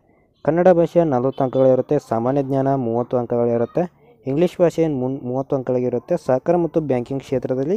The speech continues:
ಎರಡುನೂರು ಅಂಕಗಳನ್ನು ತೊಗೊಳ್ತಿರುವಂಥದ್ದು exam ಇರುತ್ತೆ first.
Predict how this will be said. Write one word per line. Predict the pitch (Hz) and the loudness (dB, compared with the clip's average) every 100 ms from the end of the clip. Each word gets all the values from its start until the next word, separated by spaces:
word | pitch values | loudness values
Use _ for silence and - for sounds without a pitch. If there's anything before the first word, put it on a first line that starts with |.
| 180 | 0
ಎರಡುನೂರು | 127 120 139 151 | 0 0 -2 -2
ಅಂಕಗಳನ್ನು | 165 123 120 123 123 147 233 _ _ _ - - - _ | -4 -4 -2 0 0 -2 -8 _ _ _ -20 -20 -20 _
ತೊಗೊಳ್ತಿರುವಂಥದ್ದು | - 170 147 139 123 120 120 | 4 6 6 2 0 0 2
exam | 127 135 151 135 | 0 0 -4 -2
ಇರುತ್ತೆ | - - 113 | -2 -4 -8
first. | - 110 - | -8 -10 -10